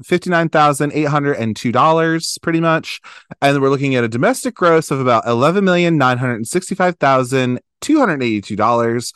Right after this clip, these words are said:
We then have about an international gross of about fifteen million dollars to fifteen million two hundred and forty thousand eight hundred and thirty-eight dollars, with a worldwide gross of twenty-seven million two hundred and six thousand one hundred twenty dollars.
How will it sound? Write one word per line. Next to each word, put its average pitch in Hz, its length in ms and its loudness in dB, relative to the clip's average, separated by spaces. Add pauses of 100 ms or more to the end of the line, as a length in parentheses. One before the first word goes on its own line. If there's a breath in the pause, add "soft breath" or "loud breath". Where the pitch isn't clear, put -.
(280 loud breath)
We 127 120 0
then 139 160 2
have 143 180 2
about 127 240 0
an 113 160 -2 (100)
international 196 680 0
gross 107 340 0
of 113 80 0
about 101 240 -2
fifteen 156 480 -2
million 101 320 -2
dollars 92 440 0
to 107 120 -8
fifteen 120 400 -4
million 107 400 -2 (300 loud breath)
two 190 160 0
hundred 160 180 2
and 120 100 -8
forty 104 220 0
thousand 98 500 -2
eight 95 240 -8
hundred 104 280 -6
and 101 120 -6
thirty-eight 120 380 -2
dollars, 92 580 -6 (640 loud breath)
with 139 240 2
a 131 140 -2
worldwide 117 540 2
gross 107 420 0
of 98 540 0
twenty-seven 147 480 -2
million 107 340 -2
two 170 180 0
hundred 151 220 0
and 107 120 -10
six - 280 -8
thousand 98 460 -2
one 101 160 -2
hundred 98 340 -6
twenty 87 240 -10
dollars. 82 640 -12